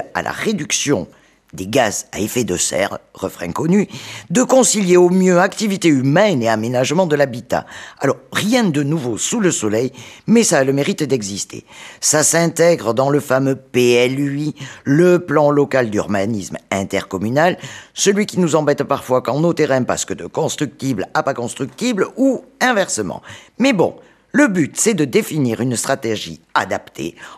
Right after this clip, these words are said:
entre le monde économique et les habitants. Et moi, innocente, qui pensais que c'était déjà en place depuis longtemps,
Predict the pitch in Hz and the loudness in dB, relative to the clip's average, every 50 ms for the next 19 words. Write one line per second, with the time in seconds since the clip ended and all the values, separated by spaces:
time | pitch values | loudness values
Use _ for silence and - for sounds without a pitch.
0 | _ - 127 123 - - 95 92 82 113 208 254 226 175 143 - - 117 104 98 | _ -6 -4 -4 -4 -4 -6 -4 0 2 2 4 4 2 2 0 -2 -2 0 0
1 | 98 117 156 170 - - - - 87 87 82 120 170 185 - - - _ _ _ | 0 -2 -2 -4 -6 -10 -8 -6 -6 -4 0 2 2 0 0 -2 -10 _ _ _
2 | _ _ - 113 - 240 - 214 - - 127 110 107 104 98 92 - - - - | _ _ -4 0 0 0 0 0 0 0 2 2 4 4 2 0 0 -4 -10 -20
3 | - - _ _ _ _ _ - 202 190 185 170 143 127 - - - 208 214 185 | -20 -20 _ _ _ _ _ 0 0 2 2 2 2 0 -2 -2 -2 0 0 2
4 | 170 143 - - - 147 170 - - - - - - - 117 123 - - 110 - | 0 0 -2 -2 -2 -2 -2 -4 -6 -8 -12 -10 -6 -4 -4 -4 -4 -4 -6 -4
5 | 107 98 - 113 101 107 104 92 104 92 85 85 90 82 78 76 76 - 101 117 | -4 -4 -4 -2 -4 -4 -4 -4 -4 -4 -2 -4 -4 -4 -6 -8 -8 -6 -8 -8
6 | - - 107 90 85 82 - 156 127 | -8 -6 -4 -4 -4 -2 0 -2 -2